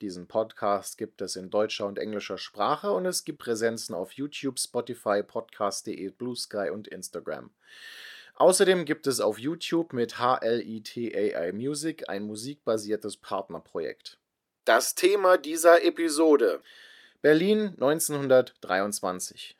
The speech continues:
Die Hyperinflation hat das Land zerfressen, im Rheinland brodelt der Separatismus und von den Rändern drücken die Extremisten gegen die junge Demokratie. In diesem Moment übernimmt ein Mann das Ruder, den heute kaum noch jemand auf dem Schirm hat:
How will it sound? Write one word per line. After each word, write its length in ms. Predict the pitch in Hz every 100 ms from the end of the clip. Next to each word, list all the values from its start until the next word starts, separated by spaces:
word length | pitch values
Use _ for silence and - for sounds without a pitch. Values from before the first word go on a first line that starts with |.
| -
Die 100 | 127
Hyperinflation 1000 | 190 175 123 127 - 110 - 117 110 120
hat 140 | 117
das 220 | 101 -
Land 260 | 101 95 92
zerfressen, 800 | - 95 - 107 - 151 180 170
im 160 | - 110
Rheinland 600 | 101 110 127 113 107 101
brodelt 400 | 98 110 110 104
der 80 | 98
Separatismus 1000 | 104 92 92 92 - 160 - 165 156 -
und 140 | 110
von 140 | -
den 120 | 104 92
Rändern 480 | 95 113 110 110
drücken 300 | 98 107 -
die 140 | 107 104
Extremisten 840 | 98 - - 98 104 - - 113
gegen 240 | 101 92
die 140 | 90 92
junge 260 | 107 113
Demokratie. 840 | 95 98 98 - 95 - 113 87 - _ _ - - - - - -
In 140 | 151 180
diesem 240 | 214 208
Moment 380 | 170 139 147 147
übernimmt 440 | 123 123 135 147
ein 200 | - 101
Mann 220 | 104 113
das 280 | 135 131 -
Ruder, 240 | 113 127 120
den 240 | 131 120
heute 280 | 123 147 147
kaum 300 | - 131 123
noch 160 | 120
jemand 320 | - 117 110 -
auf 140 | 98
dem 160 | 101 87
Schirm 400 | - 92 82 76
hat: 240 | - -